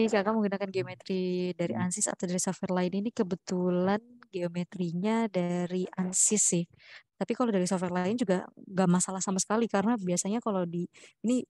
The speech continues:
Speaker 1: khusus, maksudnya di contoh ini aja ya. Tapi kalau misalnya di model-model lain sering juga sih ngambil dari, misalnya kayak dari GrabCAD gitu. Ngambil dari GrabCAD, saya ambil aja misalnya yang, eh, extension S T P. Itu nanti langsung bisa di ansis
Speaker 2: Hmm.
Speaker 1: juga kok.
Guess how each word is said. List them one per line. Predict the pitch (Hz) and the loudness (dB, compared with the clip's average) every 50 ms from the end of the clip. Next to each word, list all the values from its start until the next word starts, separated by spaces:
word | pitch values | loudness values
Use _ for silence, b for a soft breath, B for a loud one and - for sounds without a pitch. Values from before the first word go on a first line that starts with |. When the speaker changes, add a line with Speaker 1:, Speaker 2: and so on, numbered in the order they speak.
| _ _ _ _ _ | _ _ _ _ _
Speaker 1:
khusus, | - - - - - 202 - - 196 180 - - - | -20 -20 -14 -4 -2 -2 0 0 -2 -2 -4 -6 -4
maksudnya | 226 196 185 - 226 226 | -4 -2 -2 -2 -2 -2
di | 220 190 202 - | -2 -4 -4 -4
contoh | 196 190 180 185 | -4 -6 -4 -4
ini | 190 190 175 175 180 | -4 -4 -2 -2 -4
aja | 185 190 - 180 175 | -4 -4 -4 -6 -6
ya. | |
Tapi | - - 196 - 220 | -4 -6 -6 -6 -4
kalau | - 214 202 | -4 -4 -4
misalnya | 190 - - 185 185 175 | -4 -6 -6 -6 -6 -4
di | 160 170 170 170 170 165 - _ | -6 -6 -8 -6 -8 -8 -10 _
model-model | - 180 180 180 170 165 175 175 175 170 175 175 170 170 170 | -14 -10 -8 -8 -6 -6 -6 -8 -8 -10 -14 -14 -14 -12 -10
lain | 170 185 196 233 247 247 | -10 -8 -6 -6 -6 -4
sering | - - 180 185 180 170 165 | -4 -2 0 2 2 2 2
juga | 175 214 220 | 0 0 0
sih | - - 196 | 0 0 0
ngambil | 208 190 175 165 170 170 | 0 0 0 0 -2 -2
dari, | 165 - 175 170 170 170 165 B B B B B B | -2 -2 -4 -4 -4 -6 -8 B B B B B B
misalnya | 214 - 226 240 247 | 2 2 2 2 0
kayak | - 220 180 | -2 -2 -2
dari | 180 175 175 | -2 -2 -2
GrabCAD | 156 156 185 190 175 _ _ - 320 320 _ _ _ - - | -2 -2 -2 -2 -2 _ _ -4 -4 -4 _ _ _ -8 -8
gitu. | 185 - 185 - _ B B B B B B B B - | -8 -8 -8 -16 _ B B B B B B B B -6
Ngambil | 190 180 180 180 165 | -4 -4 -2 -2 -4
dari | 175 - 165 | -4 -6 -4
GrabCAD, | 160 180 185 - _ - - 254 - B B B B B B | -6 -6 -6 -6 _ -4 -4 -4 -4 B B B B B B
saya | - 190 185 180 | 2 2 4 2
ambil | 175 175 180 170 170 | 2 0 0 0 -2
aja | 180 - 226 | -2 -2 -4
misalnya | 220 - - 214 214 233 233 214 202 214 | -4 -4 -4 -4 -4 -2 -2 0 0 -2
yang, | 214 220 220 220 _ _ _ - 214 202 | -4 -6 -14 -20 _ _ _ -12 -4 -2
eh, | 185 180 175 175 175 175 180 180 180 180 180 _ - _ _ | 0 0 2 0 0 -2 -4 -6 -16 -20 -20 _ -20 _ _
extension | - 196 185 - - - 190 180 - - - | -6 -4 -4 -4 -2 0 0 -2 -2 -2 -2
S | 190 180 - - | -2 -2 -2 -2
T | 190 | -4
P. | 180 _ - 196 - - _ B B B B B B B B B _ - | -4 _ -2 -4 -4 -4 _ B B B B B B B B B _ -6
Itu | - - 269 | -2 0 2
nanti | 269 254 220 - 254 | 2 2 2 2 2
langsung | 269 254 208 - 190 175 | 0 0 0 0 -2 -2
bisa | - - - | -2 -4 -4
di | 190 170 175 170 | -4 -6 -4 -4
ansis | 170 175 175 175 170 - - - - | -4 -4 -4 -4 -6 -6 -8 -8 -8
Speaker 2:
Hmm. | 202 202 | -8 -6
Speaker 1:
juga | 196 202 196 | -4 -4 -4
kok. | - - 180 | -4 -6 -12